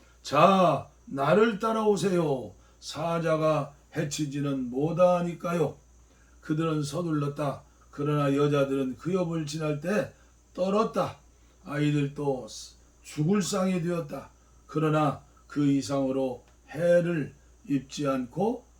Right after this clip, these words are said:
통과했다. 예, 오늘은 여기까지, 예, 스무 번째 말씀을 마치도록 하겠습니다. 에, 모든 그리스도인들 대부분,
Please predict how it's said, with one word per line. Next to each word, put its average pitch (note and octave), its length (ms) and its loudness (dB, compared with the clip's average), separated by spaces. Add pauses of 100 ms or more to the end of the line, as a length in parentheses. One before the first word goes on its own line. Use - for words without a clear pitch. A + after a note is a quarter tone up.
(240)
통과했다. G#2 1300 -6 (360)
예, F#2 320 -18 (460)
오늘은 C3 640 -4 (960)
여기까지, C3+ 720 -2 (600)
예, - 40 -18 (160)
스무 E3 380 -4
번째 B2 580 -6 (340)
말씀을 A2 560 -14
마치도록 G#2 600 -12
하겠습니다. A2+ 640 -10 (920)
에, G#2+ 200 -16
모든 D3+ 760 4
그리스도인들 D3 720 -2
대부분, C#3 600 -4